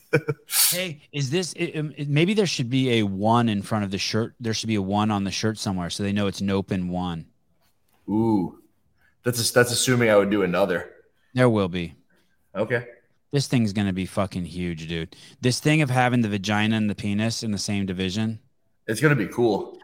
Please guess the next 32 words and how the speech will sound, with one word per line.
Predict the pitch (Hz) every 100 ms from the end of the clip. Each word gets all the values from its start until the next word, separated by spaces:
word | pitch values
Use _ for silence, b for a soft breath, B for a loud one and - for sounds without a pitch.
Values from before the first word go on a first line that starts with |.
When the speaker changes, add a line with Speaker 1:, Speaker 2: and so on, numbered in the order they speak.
| _ 131
Speaker 2:
And | 147 151
it's |
gonna, | - 143
it's | 135 131
gonna | - 139 127 131 139
open | 135 135
up | 135
some | - 120
debate. | 110 101 117 113
I |
can't | 101 131 120
wait | 110
to | 113
do | 107
a | 101
show | - 107
with | 104 95
Taylor | 117 107 104
and | 98
J | 92 101
R | 101 98
and | 92
say | 104
about | 95 92 87
how | 98 90
fucked | - 98 -
up | 98 -
your | 90
programming | - 101 95 95 92 90
is, | 87
that | 98
you, | 92 95